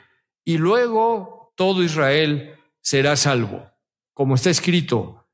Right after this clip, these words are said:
"Vendrá de Sión el libertador, que apartará de Jacob la impiedad, y este será mi par-, mi pacto con ellos cuando yo quite sus pecados".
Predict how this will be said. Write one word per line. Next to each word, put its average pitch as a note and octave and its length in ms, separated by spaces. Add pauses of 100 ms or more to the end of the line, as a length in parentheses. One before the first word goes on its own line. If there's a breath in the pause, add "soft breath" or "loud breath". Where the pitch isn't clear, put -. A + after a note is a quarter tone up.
(240)
"Vendrá C#3 440
de G3+ 120
Sión E3+ 500
el D#3+ 80
libertador, C3 880 (360 loud breath)
que D#3 120
apartará D3 600
de G#3 80
Jacob F3+ 540
la E3 100
impiedad, C3 800 (340)
y C#3+ 240
este E3+ 320
será C#3 280
mi C#3 160
par-, C#3+ 500
mi C3 160
pacto D#3 420
con C3+ 160
ellos A#2+ 440
cuando A#2+ 340
yo D3 760
quite C3+ 800
sus C3 260
pecados". A2 680